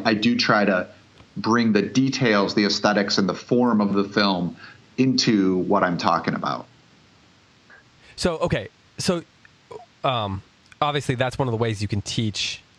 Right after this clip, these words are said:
Speaker 2: your children to be discerning, is to teach them what to look for.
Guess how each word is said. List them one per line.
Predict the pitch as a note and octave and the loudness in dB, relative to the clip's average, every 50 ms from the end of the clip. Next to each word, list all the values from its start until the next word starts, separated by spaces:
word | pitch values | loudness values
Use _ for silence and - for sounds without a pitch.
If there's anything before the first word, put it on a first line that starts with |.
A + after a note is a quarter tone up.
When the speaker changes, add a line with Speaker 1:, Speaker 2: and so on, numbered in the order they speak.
| _ - | _ -12
Speaker 2:
your | A#2 G#2+ G#2 | -6 -6 -4
children | F#2+ - B2 A2+ G#2+ G#2 G2 | -2 -2 -2 -2 -2 -4 -4
to | - G#2 | -4 -4
be | F#2 G#2+ G#2+ | -4 -2 -2
discerning, | G2 F#2 - - G2 F2 E2+ D#2+ D#2 F2 F#2 - - | -2 -4 -4 -4 -6 -6 -4 -6 -8 -8 -10 -10 -8
is | G2 F#2+ F2 - - - - _ _ _ - | -6 -6 -6 -6 -10 -16 -20 _ _ _ -6
to | - G#2+ - _ - - | -6 -6 -6 _ -14 -6
teach | - A2 - - | -6 -6 -4 -4
them | A2 G#2 | -4 -4
what | G#2 G2+ | -4 -4
to | - A2 | -2 -2
look | A#2 C#3+ - - | -2 -2 -4 -4
for. | - E2+ B1+ - - | -8 -8 -8 -8 -10